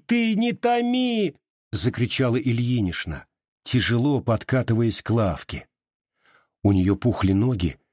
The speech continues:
ходила она, редко их переставляя, ровно на колёсиках катилась. Запыхавшись, прибежала с надворья Наталья, стала у печи, сдавив руками грудь,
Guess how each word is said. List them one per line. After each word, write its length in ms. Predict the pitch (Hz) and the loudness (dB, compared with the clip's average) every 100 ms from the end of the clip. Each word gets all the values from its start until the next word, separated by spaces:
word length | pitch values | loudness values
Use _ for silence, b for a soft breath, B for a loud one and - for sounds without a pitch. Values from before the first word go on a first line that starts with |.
| _ _ | _ _
ходила 520 | - 104 92 131 123 | -2 0 2 2 2
она, 260 | 98 95 92 | 2 2 2
редко 300 | 101 101 - | 0 0 -2
их 160 | 90 - | -2 0
переставляя, 760 | 101 95 - 92 113 107 95 | -2 0 -2 0 0 0 0
ровно 380 | 101 101 101 90 B B | 0 2 0 -2 B B
на 160 | 95 101 | 0 0
колёсиках 680 | 113 117 110 95 - - - | 2 2 2 0 -4 -6 -2
катилась. 600 | - - 76 65 - - _ _ _ _ _ _ _ _ _ _ _ | -2 -2 -4 -4 -6 -12 _ _ _ _ _ _ _ _ _ _ _
Запыхавшись, 880 | 120 87 131 135 - 156 160 - - | -2 0 0 0 2 0 0 -2 -2
прибежала 500 | - 127 120 143 156 | -2 0 0 0 0
с 80 | 147 | -2
надворья 480 | 139 101 135 143 143 | -2 0 0 0 0
Наталья, 680 | 147 147 123 104 95 80 - _ _ _ | -2 0 0 0 0 -2 -10 _ _ _
стала 480 | - - - 127 131 | -8 -4 0 0 2
у 80 | 135 | 0
печи, 580 | - 127 104 - 78 - _ _ _ _ | 0 0 0 -4 -10 -14 _ _ _ _
сдавив 500 | 92 85 120 120 113 | -4 0 2 0 0
руками 380 | 117 98 117 117 | -2 0 0 0
грудь, 420 | 104 127 147 - | 0 0 -2 -6